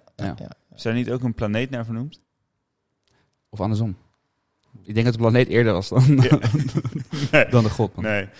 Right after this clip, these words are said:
Speaker 3: Maar even nog terug, want jullie zeiden dat ze, eh, oorlog hadden, toch? Eh, Athene met, eh, Atlantis.
Speaker 2: Ja, Atlantis wilde, op een gegeven moment waren zij zo, eh, waren zij zo invloedrijk en, eh, machtig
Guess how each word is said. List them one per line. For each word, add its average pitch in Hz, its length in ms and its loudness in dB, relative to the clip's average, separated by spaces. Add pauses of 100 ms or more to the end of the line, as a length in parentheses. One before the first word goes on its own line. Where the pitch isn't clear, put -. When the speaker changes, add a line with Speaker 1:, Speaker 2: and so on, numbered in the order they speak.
(180)
Speaker 3:
Maar 135 340 4
even 165 320 0
nog 175 160 -2
terug, - 280 -4
want 156 180 -8
jullie 170 160 -2
zeiden 160 320 2
dat - 80 -6
ze, 139 400 2
eh, 113 500 -2
oorlog 139 340 2
hadden, 98 240 -2
toch? - 280 -8
Eh, 107 280 -2
Athene 123 640 0
met, 113 340 -2 (180)
eh, 104 340 -2
Atlantis. 107 840 -4
Speaker 2:
Ja, 117 140 8
Atlantis 127 540 6
wilde, 123 260 6
op 120 140 8
een 113 80 8
gegeven 101 220 2
moment 135 180 2
waren 120 200 4
zij 110 140 4
zo, 120 380 4
eh, 113 60 4 (920)
waren 90 200 -4
zij 95 140 -4
zo 98 360 -2 (380)
invloedrijk 120 600 4
en, 101 240 -6
eh, 101 300 0
machtig - 460 -2